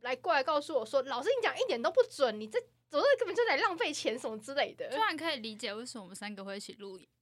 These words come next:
Speaker 2: 音档了，毕竟我也是这样的人。
Speaker 1: <laughs> 因为其实老实讲，讲得准这件事情，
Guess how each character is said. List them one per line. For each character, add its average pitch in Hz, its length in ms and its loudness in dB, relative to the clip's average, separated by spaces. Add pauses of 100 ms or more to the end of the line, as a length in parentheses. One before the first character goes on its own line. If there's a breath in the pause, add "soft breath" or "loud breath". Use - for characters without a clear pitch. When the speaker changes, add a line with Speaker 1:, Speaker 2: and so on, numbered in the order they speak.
(100)
Speaker 2:
音 208 180 -12
档 - 180 -12
了， 214 60 -14
毕 247 180 -8
竟 254 180 -4
我 226 80 -2
也 214 60 0
是 220 140 -8
这 214 100 -4
样 202 140 -10
的 - 100 -16
人。 277 160 -2
Speaker 1:
<laughs> - 680 -16
因 392 100 -2
为 480 80 2
其 349 160 -4
实 339 140 -6
老 240 180 -2
实 233 120 -8
讲， 226 380 -2
讲 247 220 0
得 269 160 -2
准 208 320 -4
这 277 140 0
件 277 280 -6
事 269 280 -16
情， 185 440 -12